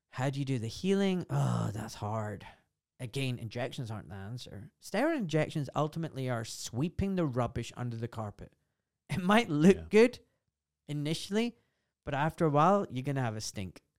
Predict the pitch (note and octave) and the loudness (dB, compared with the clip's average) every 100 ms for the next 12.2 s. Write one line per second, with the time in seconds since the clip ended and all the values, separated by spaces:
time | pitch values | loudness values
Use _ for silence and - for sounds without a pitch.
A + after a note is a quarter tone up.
0 | _ _ - F#2+ A#2+ - _ _ _ D3 | _ _ -12 -6 -6 -8 _ _ _ -2
1 | D#3 E3 C3+ A#2 G#2 G2 - _ _ _ | 2 4 2 0 -4 -8 -12 _ _ _
2 | F#2+ E2+ _ _ _ _ D3 D3 D#3 D3+ | -16 -16 _ _ _ _ -2 4 6 4
3 | C#3 A#2+ A2+ - A2+ - - G#2+ - G#2+ | 2 0 -2 -2 -8 -6 -8 -8 -6 -6
4 | G2+ G#2+ - - A2 G2 G2 F#2+ G#2+ - | -4 -6 -8 -8 -8 -6 -10 -10 -10 -10
5 | F2 - - - A#2+ A#2 G#2 A2+ G2 F2 | -12 -14 -20 -4 0 2 2 0 -2 -6
6 | - _ _ _ _ - F#2+ G2+ F#2+ - | -20 _ _ _ _ -12 -6 -6 -4 -6
7 | G2+ F#2+ F2+ F2 C#2+ E2+ - G#2 F#2+ G2 | -4 -6 -8 -10 -14 -14 -10 -8 -8 -8
8 | A#2+ A#2 A2+ G#2 - G2 G#2 F2+ F2+ E2 | -6 -6 -4 -6 -6 -6 -6 -8 -10 -14
9 | F2+ F#2+ G2 F2 - - E2 - - C#3+ | -10 -8 -8 -10 -12 -16 -16 -18 -8 -4
10 | B2 - - _ _ - F2 E2+ F2+ - | -4 -6 -20 _ _ -12 -10 -8 -8 -8
11 | F2 E2 G2 - A2+ - G2+ F#2+ F2+ - | -8 -8 -8 -8 -8 -8 -8 -8 -12 -10
12 | - - | -12 -12